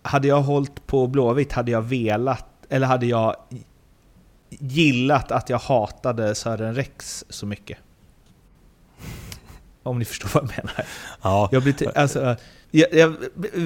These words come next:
Speaker 1: jag hatar när spelare ska så här: "Åh, dämpa, nu ska jag inte jubla", eller liksom, alltså, för att han har ju fått supermycket skit, utgår jag ifrån.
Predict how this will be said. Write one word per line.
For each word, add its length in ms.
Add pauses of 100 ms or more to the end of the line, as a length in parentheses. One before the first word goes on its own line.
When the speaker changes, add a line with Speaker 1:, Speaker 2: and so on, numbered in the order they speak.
(140)
Speaker 1:
jag 140
hatar 420
när 60
spelare 380
ska 220
så 120
här: 160
"Åh, 300
dämpa, 520
nu 100
ska 180
jag 40
inte 120
jubla", 680
eller 160
liksom, 280
alltså, 460 (920)
för 140
att 140
han 240
har 80
ju 60
fått 300
supermycket 800
skit, 520 (520)
utgår 520
jag 140
ifrån. 280